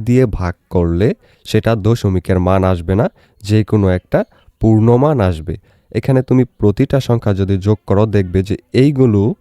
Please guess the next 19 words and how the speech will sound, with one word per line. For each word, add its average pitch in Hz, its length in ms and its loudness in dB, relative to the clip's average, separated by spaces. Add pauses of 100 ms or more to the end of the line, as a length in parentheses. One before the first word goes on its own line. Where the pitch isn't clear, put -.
(300)
যোগ 113 120 2 (120)
করার 104 300 2
পর 110 100 2 (140)
নয় 113 200 2
দিয়ে 113 120 2
ভাগ 92 240 -6 (160)
করলে 92 260 2 (360)
সেটা - 180 -2 (140)
দশমিকের 101 560 0
সংখ্যা 85 380 -2
আসে, 143 200 -6 (380)
কিন্তু 104 180 -2 (220)
এটা 131 160 0 (100)
যদি 131 220 0
তুমি 135 140 2 (120)
ভাগ 87 120 -2 (160)
করো 92 160 2 (100)
নয় 90 220 0
দিয়ে, 104 160 0